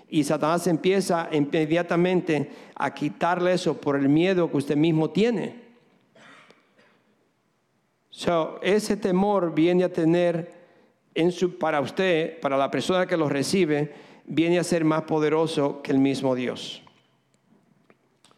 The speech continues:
So, la pregunta es esa. ¿Hay algo que Dios le ha dicho que haga y por el temor usted no lo ha hecho?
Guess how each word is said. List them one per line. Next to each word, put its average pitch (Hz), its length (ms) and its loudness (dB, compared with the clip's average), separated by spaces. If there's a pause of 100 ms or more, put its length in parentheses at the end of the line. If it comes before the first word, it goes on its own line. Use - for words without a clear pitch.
(440)
So, 160 560 -2
la 151 140 0
pregunta 170 320 2
es 165 80 0
esa. 175 440 -2 (960)
¿Hay 156 260 0
algo 185 340 2
que 160 120 0
Dios 165 760 0
le 147 160 0
ha 143 40 2
dicho 151 260 2
que 143 180 0
haga 180 360 2
y 160 100 2
por 147 200 0
el 143 100 0
temor 147 560 0
usted 135 320 -2
no 147 240 4
lo 143 140 0
ha 135 80 0
hecho? 175 340 0